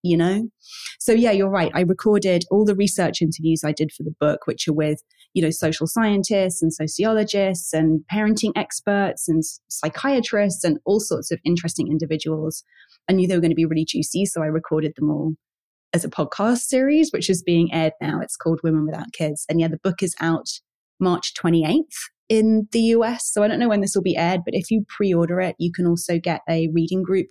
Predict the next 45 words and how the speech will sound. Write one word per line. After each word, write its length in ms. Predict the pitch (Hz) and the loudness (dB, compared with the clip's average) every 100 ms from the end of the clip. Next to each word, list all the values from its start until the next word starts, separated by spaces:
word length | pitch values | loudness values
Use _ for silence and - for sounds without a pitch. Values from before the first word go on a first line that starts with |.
| - | -6
guide, 340 | 156 175 226 240 _ _ - - | -4 -2 -4 -6 _ _ -20 -4
which 200 | 202 - | -4 0
I've 160 | 190 175 | -4 -2
put 140 | 170 | -4
together 340 | - 180 175 170 | -4 -2 0 0
to 140 | 170 | -2
help 240 | 170 165 _ | -4 -6 _
people 600 | 185 170 170 165 165 170 _ _ | -6 -4 -2 0 0 -4 _ _
have 160 | - 170 | -6 -4
some 160 | - 175 | 0 0
of 80 | |
those 160 | 170 160 - | 2 -2 -4
conversations 800 | 170 160 165 135 160 147 143 151 | -2 -2 -2 -2 -2 -4 -4 -4
that 80 | - | -6
I 100 | 143 | -6
kind 220 | 151 156 | -4 -6
of 60 | 156 | -4
mentioned 540 | 156 131 - - 143 - - | -4 -6 -6 -4 -4 -6 -4
earlier. 460 | 247 208 175 151 | 0 2 2 0
Like, 240 | 160 156 156 | -2 -4 -8
if 100 | 170 | -2
you're 160 | 170 | 0
reading 300 | 156 175 170 | 2 2 2
it 120 | - - | -2 -2
with 140 | 175 | -8
a 40 | |
friend 380 | 160 233 214 202 175 | -4 -2 0 0 0
or 80 | |
you're 160 | 160 160 | 0 0
reading 260 | 165 165 156 | 0 0 -2
it 120 | - | -4
with 160 | 156 160 | -6 -4
a 100 | 160 - | -6 -4
book 160 | 170 - | -6 -4
club, 180 | 170 170 | -6 -4
for 80 | 160 | -6
example, 640 | - - 156 156 165 160 - - - - _ | -6 -4 -4 -2 0 0 -4 -20 -20 -20 _
there's 160 | 180 175 | -2 -2
a 20 | |
discussion 540 | 165 - - - 185 | -4 -6 -10 -4 -2
guide 320 | 185 196 202 | -2 0 -2
to 80 | - - | -4 -4
kind 140 | 170 | -4
of 60 | 165 | -4
help 200 | 160 | -8